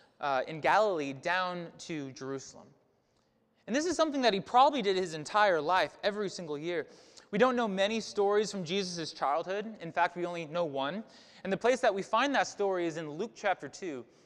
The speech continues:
And the story that we hear is actually the story of Jesus as a kid traveling this exact journey from Galilee to Jerusalem to celebrate the Passover. So Jesus, as a good Jew, likely made this journey every single year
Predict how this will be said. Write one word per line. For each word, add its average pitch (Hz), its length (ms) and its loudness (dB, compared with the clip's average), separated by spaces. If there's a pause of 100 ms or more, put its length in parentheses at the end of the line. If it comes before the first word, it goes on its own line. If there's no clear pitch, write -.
(320)
And 202 100 -4
the 202 60 -2
story 240 380 2
that 190 180 4
we 160 120 -6
hear 180 340 -4
is 151 220 -8
actually 196 380 -6
the 156 80 -8
story 214 500 0
of 147 140 -8
Jesus 175 400 -8
as 151 160 -6
a 139 40 -10
kid 147 420 -4 (340)
traveling 185 640 0 (200)
this 170 160 -6
exact 151 360 -2
journey 208 280 -6 (580)
from 185 140 -8
Galilee 170 480 2 (480)
to 196 80 -8
Jerusalem 165 680 -6
to 170 60 -16
celebrate 147 320 -2
the 165 80 -16
Passover. 175 400 -6 (1120)
So 220 120 0
Jesus, 226 440 -2
as 190 180 4
a 190 60 -4
good 175 260 0
Jew, 185 360 -4
likely 190 380 0
made 180 320 -4
this 208 140 -4
journey 160 480 -8
every 175 460 -6
single 151 400 -14
year 120 280 -12